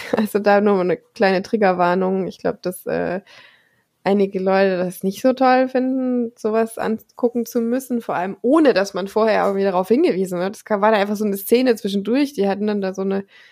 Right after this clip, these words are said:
Drehpause wegen irgendwas mal wieder und dann haben die da gewohnt und dann haben die gesagt, "Hey, komm doch mal zu unserem Ritual", und dann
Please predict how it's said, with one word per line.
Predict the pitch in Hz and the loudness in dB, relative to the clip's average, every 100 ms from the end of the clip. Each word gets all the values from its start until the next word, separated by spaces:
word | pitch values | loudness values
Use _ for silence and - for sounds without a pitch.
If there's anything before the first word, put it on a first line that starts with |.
| _ - | _ -2
Drehpause | 208 240 240 240 269 254 | 2 2 4 4 6 4
wegen | 247 226 | 2 2
irgendwas | - 240 247 240 240 | 2 2 2 0 0
mal | 233 | 0
wieder | 247 247 247 | 2 2 2
und | 208 | 2
dann | 202 202 | 0 -2
haben | 202 | -2
die | 202 208 | -2 -2
da | 196 | -2
gewohnt | 180 185 180 262 | -4 -6 0 0
und | 262 | 2
dann | 190 | 0
haben | 196 | 0
die | 208 | -2
gesagt, | 196 202 - | -4 -6 0
"Hey, | 214 | -2
komm | 240 240 | 0 0
doch | 254 | 2
mal | 220 214 | 2 0
zu | 214 | -2
unserem | 226 208 | -2 -2
Ritual", | 208 190 175 226 262 | -2 0 2 2 2
und | 202 | 0
dann | 190 196 | -2 -4